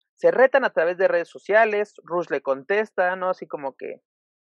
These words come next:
así, "Ya sabes, aquí te estoy esperando", de igual, como que esa-, e-, eso es lo mismo que hemos escuchado desde hace años. ¿Desde qué año podemos estar escuchando esto? ¿Dos mil catorce, dos mil quince, que se vienen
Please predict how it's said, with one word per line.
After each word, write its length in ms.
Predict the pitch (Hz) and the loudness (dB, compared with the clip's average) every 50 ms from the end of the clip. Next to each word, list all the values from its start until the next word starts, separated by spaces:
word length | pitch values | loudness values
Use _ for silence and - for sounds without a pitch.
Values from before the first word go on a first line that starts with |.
| _ _ _ _ _ _ _ | _ _ _ _ _ _ _
así, 260 | - _ - 160 160 | -20 _ -18 -12 -4
"Ya 140 | 156 151 143 | -2 -2 0
sabes, 480 | - 190 202 220 220 214 220 220 214 | 2 4 4 4 4 2 0 -2 -2
aquí 220 | 196 165 - - 156 | -4 -10 -12 -14 -20
te 80 | - | -20
estoy 200 | 156 _ - 160 | -12 _ -8 -8
esperando", 720 | 147 - _ _ 147 160 202 226 240 233 226 233 226 233 226 | -8 -8 _ _ 0 2 2 2 2 0 0 0 0 0 0
de 120 | 190 147 | -2 -4
igual, 320 | 135 143 143 139 135 127 - _ _ _ _ _ - - | -2 -2 -2 -2 -2 -8 -12 _ _ _ _ _ -14 -4
como 200 | - 190 190 190 | -4 -2 -2 0
que 120 | - 208 196 | -2 -2 -2
esa-, 160 | - 220 208 | 0 0 0
e-, 240 | 185 240 262 285 - 233 | 4 4 4 4 4 0
eso 120 | 233 - | 0 0
es 60 | 302 | 0
lo 80 | 302 294 | 0 0
mismo 320 | 285 302 277 262 294 285 285 | -4 -4 -6 -4 -4 -4 -4
que 60 | 269 | -4
hemos 200 | 254 262 254 - | -4 -4 -6 -8
escuchado 680 | 226 - _ - - - 226 233 233 233 240 240 247 - _ _ _ _ _ _ | -8 -10 _ -12 -2 0 0 2 4 4 2 2 2 -4 _ _ _ _ _ _
desde 420 | _ 175 170 170 160 165 180 180 | _ -6 -6 -6 -4 -2 0 2
hace 440 | 185 196 202 196 _ 220 214 208 - _ | 2 2 0 0 _ -2 -2 -2 -2 _
años. 440 | _ 151 151 156 165 165 151 139 135 | _ -2 -2 -2 -2 -4 -8 -8 -6
¿Desde 280 | 139 165 165 185 175 - | -4 -2 -2 -2 -4 0
qué 140 | - 247 254 | 2 2 2
año 200 | 254 247 247 233 | 2 0 -2 -2
podemos 260 | - 233 220 220 - | -2 -4 -4 -4 -2
estar 280 | - 220 214 220 214 | 0 2 4 4 4
escuchando 460 | 208 196 _ - - - 185 175 175 170 | 4 2 _ -16 -6 -4 -4 -4 -4 -8
esto? 180 | - _ 156 | -6 _ -4
¿Dos 180 | 143 143 147 151 | -4 -4 -6 -6
mil 140 | 196 208 202 | -12 -6 -4
catorce, 460 | - 208 - - 214 214 208 - 214 | -4 -4 0 0 -2 -2 -2 -4 -6
dos 180 | 180 175 160 | -6 -8 -8
mil 160 | 160 190 196 196 | -10 -12 -12 -12
quince, 320 | _ 208 214 202 - 214 | _ -14 -12 -10 -10 -10
que 120 | - 165 | -10 -10
se 100 | - - 156 | -10 -8 -10
vienen 260 | 170 185 190 185 185 | -8 -8 -8 -10 -10